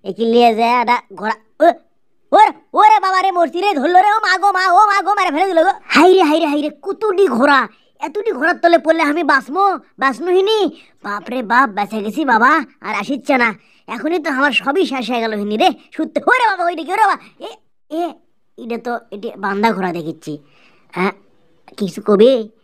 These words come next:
না, শান্তই মনে হচ্ছে। এই, এই, আহ, না, শান্তই আছে। হ্যাঁ, এটিও একটা ইয়ে আছে, কি সে এটার নাম, কর পাই না, সোকাম। এটা তুলে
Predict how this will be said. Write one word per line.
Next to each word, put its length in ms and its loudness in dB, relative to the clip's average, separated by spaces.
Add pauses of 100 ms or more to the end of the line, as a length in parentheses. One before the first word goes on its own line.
(200)
না, 200 -6 (500)
শান্তই 440 -4
মনে 240 0
হচ্ছে। 300 -8 (600)
এই, 200 0 (260)
এই, 200 2 (720)
আহ, 400 -6
না, 160 -6
শান্তই 420 -6
আছে। 240 -10 (680)
হ্যাঁ, 400 -8
এটিও 300 2
একটা 240 0 (200)
ইয়ে 180 -4
আছে, 240 -10
কি 160 2 (140)
সে 160 0
এটার 220 0
নাম, 200 -10
কর 260 -4
পাই 120 -12
না, 100 -16
সোকাম। 320 -18 (380)
এটা 240 0 (300)
তুলে 260 0